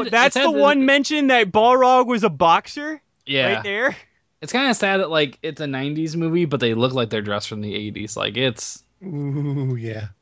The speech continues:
Speaker 1: This
Speaker 2: Yeah,
Speaker 1: was the
Speaker 2: this has been
Speaker 1: nineties,
Speaker 2: Big
Speaker 1: right?
Speaker 2: Trouble Little China for God knows how long.
Speaker 1: But not in a good way. <laughs> Like,
Speaker 3: I guess the
Speaker 2: No.
Speaker 3: real big question is, does Balrog, uh, not Balrog.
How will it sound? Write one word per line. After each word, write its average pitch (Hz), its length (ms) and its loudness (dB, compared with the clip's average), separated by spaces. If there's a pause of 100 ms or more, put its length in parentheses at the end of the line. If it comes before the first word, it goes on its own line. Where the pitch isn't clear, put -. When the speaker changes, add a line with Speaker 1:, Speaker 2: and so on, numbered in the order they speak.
(280)
Speaker 1:
This - 100 -2
Speaker 2:
Yeah, 233 60 4
Speaker 1:
was - 0 -
the - 0 -
Speaker 2:
this 277 60 6
has 220 100 2
been 151 80 2
Speaker 1:
nineties, 123 320 2
Speaker 2:
Big 120 100 2
Speaker 1:
right? 165 140 0
Speaker 2:
Trouble 311 240 -2
Little 269 180 -6
China 233 380 -6
for 180 120 -14
God 196 280 -8
knows 185 260 -6
how 185 200 -4
long. 127 460 -6 (520)
Speaker 1:
But 185 100 0
not 220 140 2
in 202 80 2
a 160 40 0
good 143 160 0
way. 104 380 -4
<laughs> - 80 -20
Like, 160 360 0
Speaker 3:
I 190 80 2
guess 208 200 2
the 160 120 0
Speaker 2:
No. - 100 2
Speaker 3:
real 196 160 4
big 151 200 -2
question 151 440 0
is, 135 320 -2
does 135 300 -2
Balrog, 135 760 -2
uh, 127 180 -2
not 123 300 -6
Balrog. 113 580 -6